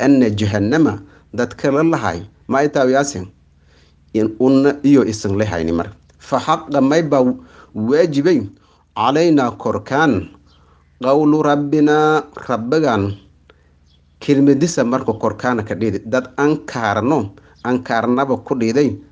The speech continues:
Ankaar Ilaahay ku dhiiday, ankaar malaa'ig ku dhiiday nagni. Kalimatul cadaab. Innaa una iyo isiinba oo hani-, un hasiin dhumina, isiinna hani daba dhunteen.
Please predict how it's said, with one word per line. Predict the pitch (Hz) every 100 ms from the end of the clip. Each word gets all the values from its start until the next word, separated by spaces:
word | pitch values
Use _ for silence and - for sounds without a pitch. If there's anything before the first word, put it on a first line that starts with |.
| -
Ankaar | 120 117 123 123
Ilaahay | 147 131 113
ku | 127
dhiiday, | 120 120 143 104 -
ankaar | 117 123 131 120
malaa'ig | 123 160 131 117
ku | 113
dhiiday | 120 131 113
nagni. | 104 87 85 82 - _ _ _ -
Kalimatul | 127 147 170 127 135 120
cadaab. | 107 107 123 98 - _ _ _ - _ _
Innaa | 135 147 147 165 180 - -
una | 151 139 113 101 - _ _ -
iyo | 135 143 -
isiinba | 127 - 147 175 110 101 - _ _
oo | 120 120
hani-, | 123 123 127 -
un | 131
hasiin | 127 120 - 147 147
dhumina, | 123 117 120
isiinna | 135 123 - 147 135
hani | 101 120 120
daba | 107 165 170
dhunteen. | 139 127 185 165 98